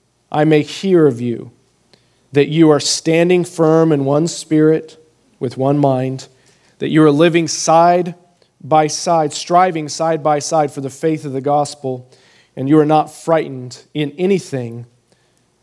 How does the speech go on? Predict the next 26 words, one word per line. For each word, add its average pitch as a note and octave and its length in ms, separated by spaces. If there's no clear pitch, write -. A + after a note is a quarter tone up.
by C3+ 280
your C3 560
opponents." - 800
Chapter E3+ 280
two, D#3+ 220
verse C#3 320
one. B2+ 240
"So E3 180
if E3 80
there's D#3+ 220
any G3+ 160
encouragement F3+ 640
in D3+ 80
Christ, E3+ 640
any D#3+ 160
comfort E3+ 560
from C#3 260
love, C#3+ 480
any E3+ 520
participation E3+ 920
or C3 80
common D#3+ 380
sharing D#3+ 580
in D3 160
the C#3 80
Spirit, C#3+ 680